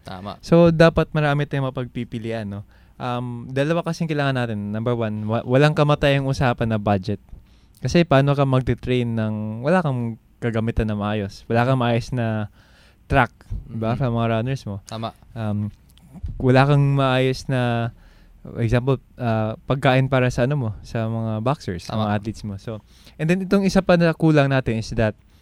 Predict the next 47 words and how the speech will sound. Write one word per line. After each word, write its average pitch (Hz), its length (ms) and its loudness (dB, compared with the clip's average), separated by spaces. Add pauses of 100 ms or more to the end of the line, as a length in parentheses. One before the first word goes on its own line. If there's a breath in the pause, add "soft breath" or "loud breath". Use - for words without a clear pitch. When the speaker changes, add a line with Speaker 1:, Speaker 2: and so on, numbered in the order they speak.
(260 soft breath)
Speaker 2:
ah, 139 200 0
i-, 175 160 -8
ah, 196 320 -4
budget 170 560 6
kasama 156 360 4
na 156 120 8
dyan, 120 320 4
and - 20 2
then 113 140 2
yung 120 160 2
manpower 123 560 4
kasi 120 280 -4
Speaker 1:
Mm. 113 60 -8
Speaker 2:
kasama 110 260 0
na 110 120 0
rin 110 80 0
sa 104 120 0
budget. 110 360 0
Speaker 1:
Mm. 110 80 -6
Speaker 2:
Isipin 131 300 -2
mo 151 100 0
si 117 400 0
Coach - 320 -2
J 117 200 4
Foots 120 360 -2
lang 113 240 4 (200)
<laughs> - 200 -20
sa 160 160 6
lahat. 160 320 8 (440)
Speaker 1:
Oo, 131 160 -2
Speaker 2:
Sa 131 80 6
lahat. 127 400 8
So, 147 240 6
Speaker 1:
tama. - 0 -
Speaker 2:
kahapon, 156 440 10 (760 soft breath)
yung 143 160 6
ano, 135 320 4
yung 120 160 2
isang 131 400 2
nag-consult 127 400 2
sa 127 240 4
akin, 110 240 2
ano 117 160 4
siya, 135 160 6
national 120 400 4
cyclist 117 560 0
yun. 117 240 2